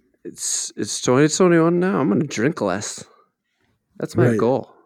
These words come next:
Speaker 1: What do, what do you mean drink less? Like, what the fuck does that even mean? Do you have, like, a measurement? Is, like, a twelve pack a week your deal? Or is it a twelve pack a day? Is, like, what does a drink less even mean? You know? Like
Speaker 2: Right. I'm just <laughs>
Speaker 1: I, and I just think, yeah, anyways,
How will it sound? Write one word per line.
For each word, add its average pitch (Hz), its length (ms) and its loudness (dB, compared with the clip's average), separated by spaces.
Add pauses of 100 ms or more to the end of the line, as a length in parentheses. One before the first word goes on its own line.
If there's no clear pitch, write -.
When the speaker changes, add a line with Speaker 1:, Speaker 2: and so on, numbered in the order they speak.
(400)
Speaker 1:
What 185 100 -4
do, 170 120 -4
what 185 80 0
do 202 40 4
you 185 60 4
mean 180 200 4
drink 123 340 -2
less? 110 300 -4
Like, 107 120 -16
what 135 120 -10
the - 60 -18
fuck 147 220 -8
does 135 100 -10
that 135 120 -4
even 120 220 -6
mean? 123 200 -6
Do 110 80 -10
you 107 100 -4
have, 113 100 -2
like, 110 140 -2
a 107 60 0
measurement? 113 540 0
Is, 101 100 -4
like, 92 140 -4
a 92 60 -6
twelve 107 300 -4
pack 110 200 -2
a 110 60 -2
week 117 340 -2
your 107 80 0
deal? 135 420 0 (400)
Or 113 60 -2
is 101 100 -2
it 104 100 0
a - 20 -18
twelve 107 240 -2
pack 107 180 -2
a 101 60 -6
day? 104 360 0
Is, 123 120 -4
like, 117 200 -2
what 156 140 0
does 175 120 0
a 113 40 0
drink 120 260 0
less 117 280 -2
even 113 240 0
mean? 107 320 0 (440)
You - 80 -2
know? 139 160 -2 (840)
Like 113 120 6
Speaker 2:
Right. 98 100 -2 (1400)
I'm 139 200 4
just - 220 -8
<laughs> - 260 -2
Speaker 1:
I, 117 260 -2
and - 240 8
I 123 60 2
just 123 180 -8
think, 110 340 -4 (260)
yeah, 110 220 2
anyways, 107 480 2